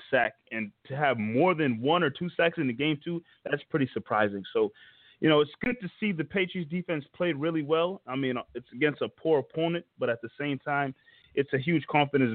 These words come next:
boost knowing that they came out and had this type of performance defensively.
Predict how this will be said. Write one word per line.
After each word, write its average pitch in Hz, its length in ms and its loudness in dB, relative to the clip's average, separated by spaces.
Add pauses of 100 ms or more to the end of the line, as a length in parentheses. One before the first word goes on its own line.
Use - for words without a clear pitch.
boost 123 240 0
knowing 123 300 2
that 117 180 4
they 110 120 2
came 120 260 -2
out 110 100 2
and 104 80 -4
had 110 140 0
this 107 160 -6
type 117 160 0
of 107 100 -4
performance 107 540 0
defensively. 95 560 0